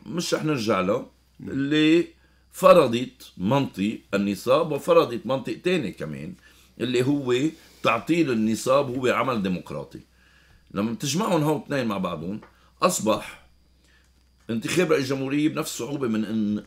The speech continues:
Speaker 1: آه، تعديل الدستور كل مرة. و-، وبما انه صعب الواحد يعدل الدستور، صعب الواحد ينتخب
Speaker 2: ينتخب
Speaker 1: رئيس
Speaker 2: رئيس
Speaker 1: جمهورية.
Speaker 2: جمهورية.
Speaker 1: يعني، عملية بسيطة كتير. شو نتيجة هيدا الموضوع؟ نتيجة هيدا الموضوع انه اجا فريق، اجا قال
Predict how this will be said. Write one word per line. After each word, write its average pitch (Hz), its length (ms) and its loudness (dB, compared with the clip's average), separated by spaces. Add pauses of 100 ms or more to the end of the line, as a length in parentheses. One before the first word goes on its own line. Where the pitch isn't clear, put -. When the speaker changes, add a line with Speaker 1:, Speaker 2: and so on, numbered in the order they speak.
Speaker 1:
آه، 87 200 -4
تعديل 92 400 -2
الدستور 69 580 -12
كل 98 80 -2
مرة. 69 420 -6
و-، 95 680 -10
وبما 156 340 8
انه 139 160 -2
صعب 107 340 -2
الواحد 92 300 -4
يعدل 90 220 -2
الدستور، 78 400 -6
صعب 127 260 -2
الواحد 104 280 -4
ينتخب 107 220 -4
Speaker 2:
ينتخب 87 120 -6
Speaker 1:
رئيس 80 140 -2
Speaker 2:
رئيس 80 120 -8
Speaker 1:
جمهورية. 90 240 -8
Speaker 2:
جمهورية. 76 240 -12
Speaker 1:
يعني، - 120 -14
عملية 104 280 -2
بسيطة - 360 -10
كتير. - 160 -20 (1700)
شو 202 200 0
نتيجة 170 540 0
هيدا 82 160 -2
الموضوع؟ 76 420 -4
نتيجة 123 500 -4
هيدا 107 160 -2
الموضوع 85 580 -4
انه 131 580 -6
اجا 117 320 2
فريق، 95 420 -2 (100)
اجا 73 200 -8
قال 82 360 -6